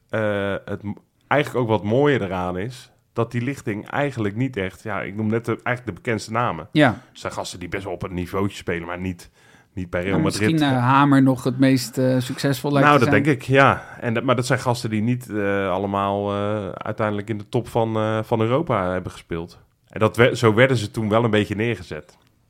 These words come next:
Speaker 1: En dat vind ik wel, eh, en dat was toen ook wel, eh, niet onterecht. Maar zeker in retrospect, dus achteraf, is dat heel mooi, eh,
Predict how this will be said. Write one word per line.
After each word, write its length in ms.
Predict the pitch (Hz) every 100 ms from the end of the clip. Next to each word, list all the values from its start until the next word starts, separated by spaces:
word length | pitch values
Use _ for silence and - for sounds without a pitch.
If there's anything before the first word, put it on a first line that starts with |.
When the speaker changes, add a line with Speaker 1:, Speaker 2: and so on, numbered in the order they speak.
| _ -
Speaker 1:
En 140 | - 95
dat 200 | 107 -
vind 180 | - 107
ik 100 | 95
wel, 340 | 104 95 92
eh, 260 | 90 90 87 87 - _ _ _ _ -
en 120 | 113
dat 140 | 117
was 140 | 117 -
toen 160 | 123
ook 120 | 104
wel, 320 | 87 92 95 82
eh, 200 | 90 87
niet 180 | 101
onterecht. 580 | 92 85 82 85 - - _ _ _ _ _ _ _ _ _ _ _ _ _
Maar 120 | 92 95
zeker 400 | - - 98 95
in 180 | 90 90
retrospect, 760 | 82 98 120 95 90 - 92 -
dus 140 | 90
achteraf, 500 | 95 - 92 87 -
is 140 | - -
dat 140 | 92
heel 160 | 98 95
mooi, 340 | 90 90 87
eh, 260 | - 90